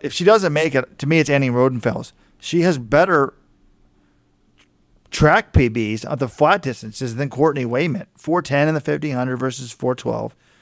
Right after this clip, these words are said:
Fifteen oh eight versus fifteen fifteen. So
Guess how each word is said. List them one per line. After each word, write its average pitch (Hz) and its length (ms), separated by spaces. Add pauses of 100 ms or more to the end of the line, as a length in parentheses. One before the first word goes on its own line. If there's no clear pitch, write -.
(160)
Fifteen 147 380
oh 135 100
eight 139 160
versus 123 320
fifteen 113 400
fifteen. - 540 (420)
So 107 520